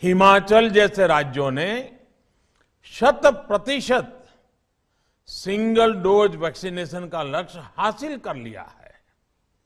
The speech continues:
आज देश के दूर सुदूर गांवों में जब शत प्रतिशत वैक्सीनेशन की खबरें आती हैं, तो मन को संतोष होता है।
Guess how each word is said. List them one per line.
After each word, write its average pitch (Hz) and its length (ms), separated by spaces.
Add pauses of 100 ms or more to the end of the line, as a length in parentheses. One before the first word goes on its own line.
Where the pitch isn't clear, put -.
(720)
आज 165 420 (1160)
देश 175 440
के 175 180
दूर 220 480
सुदूर 170 500
गांवों 151 340
में 120 320 (1160)
जब 160 240
शत - 420
प्रतिशत 240 680
वैक्सीनेशन 185 720
की 156 180
खबरें 147 320
आती 139 440
हैं, 220 500 (520)
तो 240 80
मन 220 320
को 302 160
संतोष 240 580
होता 269 300
है। - 260